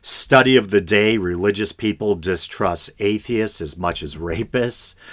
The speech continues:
There's an article here directly from Gallup. Uh, this is dated two thousand twelve. Atheists, Muslims see most bias as presidential candidates.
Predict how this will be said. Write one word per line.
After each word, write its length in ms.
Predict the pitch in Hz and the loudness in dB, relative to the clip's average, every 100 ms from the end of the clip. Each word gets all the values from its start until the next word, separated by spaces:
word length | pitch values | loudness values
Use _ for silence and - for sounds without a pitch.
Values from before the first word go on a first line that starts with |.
| - - - _ - - | -20 -20 -20 _ -12 2
There's 260 | 127 98 | 4 4
an 120 | 95 | 0
article 580 | 117 117 113 107 - 104 | 0 2 2 2 0 0
here 420 | 90 110 110 110 | 0 0 2 2
directly 640 | 104 95 92 95 - 95 82 | 0 0 0 -2 -2 -6 -4
from 320 | - 78 78 | -6 -8 -4
Gallup. 680 | 98 98 98 101 104 98 - | 0 4 4 2 -4 -10 -10
Uh, 280 | 85 82 85 | -6 -4 0
this 220 | 131 127 | 0 0
is 160 | 92 | -4
dated 360 | 73 98 87 78 | -4 -4 -2 -6
two 160 | - 90 | -8 -8
thousand 440 | 90 85 78 76 | -6 -6 -6 -10
twelve. 440 | - 98 87 85 73 - - _ - | -6 -4 -2 -4 -8 -20 -20 _ 2
Atheists, 800 | 127 123 - 123 117 110 - 92 | 2 2 2 2 2 0 -6 -4
Muslims 680 | 87 113 101 113 113 117 - | 2 2 4 0 0 0 -4
see 200 | - 82 | -4 -2
most 460 | 87 113 113 - | 0 0 -2 -2
bias 500 | 107 98 95 78 - | 2 4 2 -2 -8
as 120 | 78 | -8
presidential 720 | - 101 82 85 85 78 82 78 | -6 -4 -4 -4 -6 -6 -10 -10
candidates. 880 | - 107 101 101 98 98 - - | -6 -4 -2 0 0 -2 -6 -10